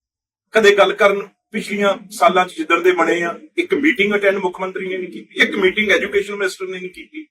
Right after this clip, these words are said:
ਇੱਕ ਮੀਟਿੰਗ ਇਹਨਾਂ ਦੇ ਕਿਸੇ ਸਪੀਕਰ ਨੇ ਨਹੀਂ ਕੀਤੀ, ਕਿਸੇ ਐਮ ਐਲ ਏ ਨੇ ਕੀਤੀ। ਤੇ ਇਸ ਕਰਕੇ ਇਹ, ਇਹ ਗੱਲ ਵੀ ਤਦ ਹੋਈ ਆ। ਪਰ ਬਿਲਕੁਲ ਮੈਂ ਤੁਹਾਨੂੰ ਵਿਸ਼ਵਾਸ ਦਿਵਾਉਣਾ,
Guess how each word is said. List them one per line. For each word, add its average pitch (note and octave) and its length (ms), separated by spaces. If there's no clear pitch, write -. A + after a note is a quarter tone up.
ਇੱਕ C#4+ 180
ਮੀਟਿੰਗ A3+ 340
ਇਹਨਾਂ A3 140
ਦੇ G#3 100
ਕਿਸੇ F#3+ 180
ਸਪੀਕਰ G#3 440
ਨੇ G#3 120
ਨਹੀਂ G3+ 120
ਕੀਤੀ, - 300
ਕਿਸੇ B3+ 420
ਐਮ G#3 200
ਐਲ A3+ 120
ਏ G#3+ 60
ਨੇ G#3 140
ਕੀਤੀ। - 440
ਤੇ C#4+ 80
ਇਸ A3+ 360
ਕਰਕੇ B3 300
ਇਹ, C#4+ 240
ਇਹ B3+ 160
ਗੱਲ G#3 220
ਵੀ C#4 100
ਤਦ A#3+ 240
ਹੋਈ G3+ 300
ਆ। C#3 80
ਪਰ B3+ 340
ਬਿਲਕੁਲ C#4 480
ਮੈਂ G3 140
ਤੁਹਾਨੂੰ F3+ 200
ਵਿਸ਼ਵਾਸ C#3 440
ਦਿਵਾਉਣਾ, D#3+ 380